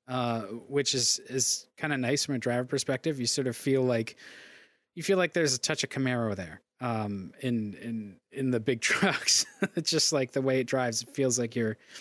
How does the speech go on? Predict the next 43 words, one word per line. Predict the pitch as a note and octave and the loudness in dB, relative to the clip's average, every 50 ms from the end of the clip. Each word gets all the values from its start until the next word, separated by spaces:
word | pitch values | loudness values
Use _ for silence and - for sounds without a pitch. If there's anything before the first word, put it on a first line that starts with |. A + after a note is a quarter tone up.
| - - - - - _ _ _ _ _ _ _ _ _ _ _ _ _ | -14 -14 -14 -14 -16 _ _ _ _ _ _ _ _ _ _ _ _ _
you're | C#3+ C#3+ C#3+ D3 C#3+ | -4 0 2 2 4
enveloped | C#3+ C#3+ B2+ C3+ B2+ A2+ G#2 _ - | 2 2 2 2 2 2 -2 _ -10
in | F2 | -12
it, | E2 - - _ _ _ | -12 -16 -20 _ _ _
uh, | - B2+ A#2 A2 | -4 -2 -2 0
which | G#2+ A#2 A2+ - - - - | 0 -2 0 -2 -4 -4 -2
I | B2+ B2+ B2 | -2 0 2
liked. | A#2+ A2+ G2+ F#2 - - - _ - - | 2 0 -2 -4 -8 -12 -16 _ -6 -2
Um, | C3 C3 B2 B2 A#2 A#2 A2+ A2 - - - - - - - - _ | 0 2 2 2 2 0 -2 -4 -6 -12 -20 -20 -18 -18 -20 -14 _
so | - - A3 G#3+ G3+ F#3+ E3 - _ _ _ _ - | 0 4 4 6 6 4 2 0 _ _ _ _ 0
yeah, | F#3+ B3 A3 | 2 2 4
we'll, | G3 G3 D#3 | 4 4 4
we'll | E3+ G3 | 4 4
see | G3+ - - A#3+ A3+ | 4 4 2 4 4
that | G#3 G3 F#3 | 4 4 4
they | E3+ F3+ F#3 | 4 4 4
are, | F3+ F3+ F#3 F#3 F3 | 6 6 4 4 4
they're | E3+ F#3 F3+ F3+ F3 E3 _ _ _ | 4 2 2 2 0 -2 _ _ _
sort | - - F3+ F3 | -2 0 0 0
of | F3 D#3+ | 2 0
the | D3+ | 2
moneymaker | C#3+ C#3+ D3 D#3+ F#3 F3 C#3 A#2+ A2+ - G#2+ G#2 - _ _ _ | 2 2 2 2 2 0 0 0 0 -2 -6 -6 -8 _ _ _
for | - - | -10 -10
G | B2 - - A2 A2 | -4 -4 -2 0 0
M | A2 G2+ F#2+ F#2 - _ _ _ | 0 -2 -2 -8 -14 _ _ _
to | - C#3 C3 | -4 0 0
a | A#2 | 2
large | A2 A2 B2 B2+ C#3 C#3 C3 - | 2 2 2 4 2 2 2 0
degree, | - A#3+ - G3+ G2 | -2 -2 -4 -2 -2
so | - - D3 C#3 | 0 0 0 2
they | D3+ D3+ | 0 0
have | B2+ - C3 C3+ - - | 0 0 -2 -2 -2 -4
to | B2+ | -4
be | A#2 A#2 | -4 -4
good. | G2+ - A#2 G#2+ F#2+ - - | -4 -2 -4 -4 -4 -8 -6
And | - A#2 A#2 A#2 A#2 G#2+ | -4 -2 0 0 0 -2
I, | F#2+ A#2+ B2+ C3+ C3 _ _ _ _ _ _ _ _ _ | -2 -2 -4 -4 -6 _ _ _ _ _ _ _ _ _
from | - - C#3 | -8 -4 -2
what | D3 E3 F3+ | 0 0 0
I've | E3+ D3+ | 2 2
seen, | - - A3 G3+ | 2 2 2 2
they | E3+ D3+ D3 | 2 2 2
are. | C#3 A#2 F#2+ - | 2 0 -2 -6